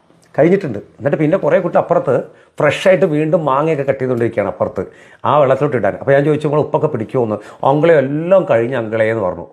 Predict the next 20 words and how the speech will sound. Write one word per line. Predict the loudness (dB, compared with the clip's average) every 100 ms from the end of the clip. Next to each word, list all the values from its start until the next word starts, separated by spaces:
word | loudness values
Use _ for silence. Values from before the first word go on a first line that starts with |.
| -10
ആ |
സന്തോഷം | -4 -2 0 2 2 0
കാണാം, | -2
മുഖത്ത് | -4 -4 -4
കാണാമായിരുന്നു. | -4 -4 -6 -10 -14 -18 -2
കാര്യം | 0 2
രണ്ടായിരത്തി | 2 2 2 2
അഞ്ഞൂറ് | 0 0
പഠിക്കുന്ന | 0 -4 -4 -4
സ്കൂളിനകത്ത് | -4 -4 -2 0 -2 -2 -4 -4 -8 -6
കലോത്സവം | 0 0 0 -2
അപ്പുറത്ത് | 0 0
നടക്കുന്നു, | 0 0 -2 -6 -8 _ -6
ഇവിടെ | -2 -2
ഫുഡ് | -4 -4
ഫെസ്റ്റ് | -4 0 2
പോലത്തെ | 0 0
ഒരു | -2
സ്റ്റാളിനകത്ത് | 0 2 2 -2
കുഞ്ഞുങ്ങൾ | -4 -6 -4 -2 -2